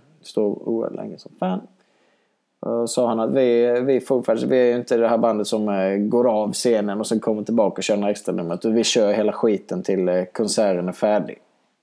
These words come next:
Sa han ju innan den låten. Så när de, eh, så publiken vill ju aldrig sluta oa. Så till slut, eh, då så var det ju färdigt. De bugade, tackade.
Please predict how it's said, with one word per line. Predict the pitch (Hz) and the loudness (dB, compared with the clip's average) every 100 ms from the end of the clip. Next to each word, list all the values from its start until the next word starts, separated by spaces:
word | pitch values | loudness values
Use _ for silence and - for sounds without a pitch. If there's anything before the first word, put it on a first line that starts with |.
| _ _ _ _ _ _ _ _ _ _ - _ - | _ _ _ _ _ _ _ _ _ _ -20 _ -14
Sa | - | -12
han | 104 | -8
ju | 107 | -6
innan | 101 98 | -4 -4
den | 101 | -4
låten. | 101 - - - | -4 -6 -8 -8
Så | - | -6
när | 208 202 | -4 -2
de, | 202 208 _ _ _ _ _ _ _ _ _ _ - | -4 -6 _ _ _ _ _ _ _ _ _ _ -6
eh, | 107 107 | -2 -2
så | 110 | -2
publiken | 107 120 123 113 110 | 0 4 4 2 2
vill | 110 | 4
ju | |
aldrig | 113 117 | 4 2
sluta | - 117 113 - - | -2 -4 -2 -6 0
oa. | 131 127 127 - - _ _ _ | 2 4 4 0 -6 _ _ _
Så | - 123 | -10 -2
till | 127 | -2
slut, | - 147 117 - - | 2 2 2 -2 0
eh, | 110 | 2
då | 117 123 113 | 2 2 2
så | - 107 98 90 92 _ _ _ _ _ _ _ _ - | 0 2 2 0 -2 _ _ _ _ _ _ _ _ -4
var | 110 | -2
det | 95 | -2
ju | |
färdigt. | 95 101 - - | 0 -2 -2 -8
De | - 101 | -8 -2
bugade, | 98 92 - - | 0 -2 -6 -6
tackade. | - 85 - - | -4 -4 -6 -14